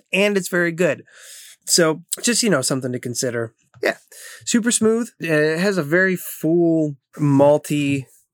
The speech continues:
flavor, you know, like a toasty bread malt flavor. Definitely can, can taste the hints of caramel. Maybe,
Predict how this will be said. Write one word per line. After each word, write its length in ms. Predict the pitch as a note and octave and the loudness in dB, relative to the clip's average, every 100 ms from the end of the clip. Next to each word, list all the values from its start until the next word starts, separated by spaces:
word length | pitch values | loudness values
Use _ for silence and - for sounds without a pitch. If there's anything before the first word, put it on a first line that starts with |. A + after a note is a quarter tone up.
| _ _ _ _ _ | _ _ _ _ _
flavor, 800 | - - C#3+ C3+ B2+ C3 B2 A#2+ - - _ | -6 0 2 2 2 0 -2 -6 -20 -20 _
you 80 | - | 0
know, 80 | C3 | 0
like 120 | A#2+ | 0
a 60 | A#2 | -4
toasty 840 | - C3+ B2+ - C3 B2 A#2+ A2+ | -4 -2 0 -2 -2 -2 -2 -6
bread 280 | A2+ A#2 A2+ | -4 -2 -2
malt 360 | A#2 A2+ A2+ | -2 -2 -4
flavor. 600 | G#2 - A#2 A2+ A2+ A2 - - - - | -10 -6 -4 -4 -4 -6 -8 -18 -20 -6
Definitely 520 | - D3+ - D3+ D3 | -2 0 2 2 2
can, 380 | C#3 C#3 C3+ D3 _ _ | 0 0 0 -4 _ _
can 140 | - C3+ | -6 -4
taste 320 | - C3+ - | -2 -2 -2
the 120 | B2+ | -4
hints 300 | A#2 B2+ A#2+ | -2 -2 -2
of 200 | A#2 A2+ | -6 -6
caramel. 540 | A#2+ F3 D#3 D3+ C#3+ - _ - - _ - | -2 0 2 0 -2 -6 _ -20 -20 _ -4
Maybe, 440 | A3 G#3 F#3+ F#3 | 0 2 0 -2